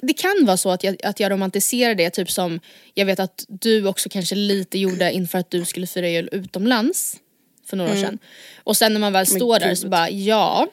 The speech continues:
Speaker 1: det här var
Speaker 2: Men
Speaker 1: ju
Speaker 2: då
Speaker 1: inte
Speaker 2: var
Speaker 1: så
Speaker 2: ju jag också, alltså helt sjuk i huvudet. Alltså
Speaker 1: Berätta,
Speaker 2: inte normalt.
Speaker 1: varför då? Varför då?
Speaker 2: Ja, men snälla, vem fan ligger och gråter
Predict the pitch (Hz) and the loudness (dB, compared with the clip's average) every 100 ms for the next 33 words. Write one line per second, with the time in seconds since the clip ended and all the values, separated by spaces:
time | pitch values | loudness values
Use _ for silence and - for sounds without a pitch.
0 | _ _ - 202 180 185 233 302 359 226 | _ _ -4 0 2 2 6 6 6 8
1 | 220 196 190 185 185 180 - 180 - 180 | 8 8 8 8 6 6 6 2 2 2
2 | - 185 185 180 - - 185 165 170 170 | 2 0 -2 -4 -6 -6 -2 -4 -4 -8
3 | - 170 160 - - - 190 220 214 196 | -8 -8 -10 -12 -14 -12 -8 0 2 2
4 | 160 165 160 160 - 196 - 175 - _ | 0 -4 -4 -4 -6 -6 -6 -6 -8 _
5 | _ _ _ _ 220 240 190 - 254 220 | _ _ _ _ -12 -8 -8 -4 0 4
6 | 214 - 226 190 185 214 220 247 196 196 | 4 6 6 6 6 6 6 6 8 6
7 | 190 202 196 170 190 196 262 269 214 - | 4 4 2 2 2 4 6 6 6 2
8 | - 151 160 202 | 0 0 2 -2